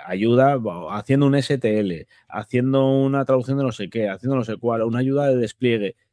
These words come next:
bueno, mil cosas, pues en esto pasará igual. Yo creo que si el juego gusta y termina teniéndolo mucha gente, pues terminaremos teniendo todo porque la gente se va a volver loca y lo vamos a poder tener.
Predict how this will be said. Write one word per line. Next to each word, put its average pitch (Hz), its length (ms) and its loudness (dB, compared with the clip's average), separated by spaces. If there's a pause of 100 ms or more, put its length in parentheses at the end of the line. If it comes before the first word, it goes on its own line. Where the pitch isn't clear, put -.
(100)
bueno, 101 260 -6
mil 120 220 0
cosas, 113 480 -6
pues - 180 -20
en 92 120 -16
esto 117 180 -6
pasará 104 320 -8
igual. 85 320 -10 (260)
Yo 104 140 -6
creo 127 100 -4
que 127 100 -2
si 110 120 -8
el - 40 -12
juego 113 260 4
gusta 127 380 0
y 92 60 -4
termina 95 380 -6
teniéndolo 113 280 -2
mucha 95 240 -6
gente, 110 360 -8 (240)
pues 101 160 -8
terminaremos 95 480 -8
teniendo 107 340 -2
todo 113 240 -2
porque 101 200 -8
la 87 100 -10
gente 95 260 -12
se 110 100 -12
va 104 60 -4
a 104 60 -2
volver 101 180 -4
loca 107 340 -4
y 101 120 -2
lo 87 100 -6
vamos 90 260 -10
a 98 40 -16
poder 92 220 -6
tener. - 280 -12